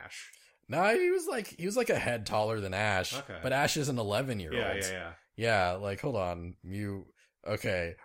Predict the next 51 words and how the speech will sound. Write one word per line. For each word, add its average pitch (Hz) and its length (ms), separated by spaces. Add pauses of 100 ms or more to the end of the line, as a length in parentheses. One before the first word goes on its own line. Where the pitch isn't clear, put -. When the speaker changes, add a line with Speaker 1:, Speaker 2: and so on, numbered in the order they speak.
Speaker 2:
We've 135 200
already 170 220
said 147 240
Mewtwo, 127 280
so 131 100
I'm 107 80
looking 117 260
up 104 80
his 98 140
height 98 260
now. 90 320
That's 87 140
how - 60
Speaker 1:
Sure. 90 60
Speaker 2:
we'll 87 100
do 85 180
it. 80 140 (680)
Uh, 87 500 (2250)
oh, 139 400 (300)
Mewtwo 151 300
six - 300
seven. 90 420 (120)
Speaker 1:
Okay. 135 520
Speaker 2:
Okay. 98 600 (160)
Speaker 1:
<laughs> - 140
Speaker 2:
All 110 160
right. 85 320 (420)
Speaker 1:
So 123 260
neither 107 460
of 92 80
us - 140
could 107 160
play 104 160
Mewtwo. 90 460
He's 104 100
Speaker 2:
Not 139 180
Speaker 1:
too 151 60
short 139 300
for 127 80
me, 139 160
and 127 80
he's 113 120
too 127 140
tall 131 340
for 135 80
you. 143 140
Speaker 2:
Yeah, 196 240
not, 160 240
Speaker 1:
<laughs> 185 100
Speaker 2:
and, 151 260
uh, 147 260